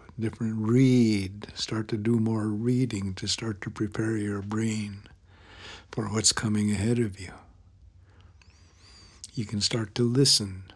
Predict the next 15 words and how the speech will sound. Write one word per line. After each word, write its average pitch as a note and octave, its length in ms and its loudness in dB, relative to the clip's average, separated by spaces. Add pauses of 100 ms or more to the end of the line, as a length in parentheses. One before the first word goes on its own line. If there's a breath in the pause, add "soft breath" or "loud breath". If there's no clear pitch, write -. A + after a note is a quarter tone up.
(160)
listen B2 300 2
to A#2+ 160 2
podcasts, A2 1040 -2
watch A#2+ 360 -4
YouTube A#2 600 2
things G2+ 400 -6
about G2 400 -6 (200)
what - 200 -2
you A#2 120 0
want A#2 320 0
to A#2+ 100 2
do B2+ 180 2
with A2+ 300 0
your G2+ 200 -4
life. G2+ 480 -8